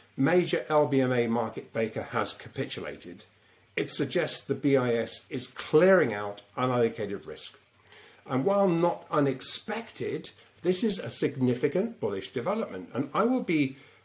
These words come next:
uh, I'll be going public on this, as I say, as soon as possible. Now, the bank,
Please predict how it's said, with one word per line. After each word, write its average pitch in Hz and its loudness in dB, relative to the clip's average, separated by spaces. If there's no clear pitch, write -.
uh, 156 -6
I'll 262 0
be 320 2
going 240 -2
public 196 -2
on 101 0
this, 95 -6
as 120 -6
I 135 -4
say, 123 -2
as - -6
soon 151 2
as 120 -6
possible. - -8
Now, 180 0
the 151 6
bank, 196 2